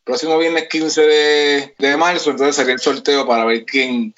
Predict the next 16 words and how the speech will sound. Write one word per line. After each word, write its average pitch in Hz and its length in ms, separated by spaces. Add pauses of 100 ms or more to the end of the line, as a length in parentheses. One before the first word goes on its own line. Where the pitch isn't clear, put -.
(160)
quién 156 220
sería 165 220
el 151 60
rival 147 260
del 135 180
Porto. 110 460
En 139 200
otro 151 320
partidazo, 180 1300
el 151 240
Manchester 165 520
United 170 600
de 135 80
mi 139 120
compadre 139 600
Larrauri, 143 680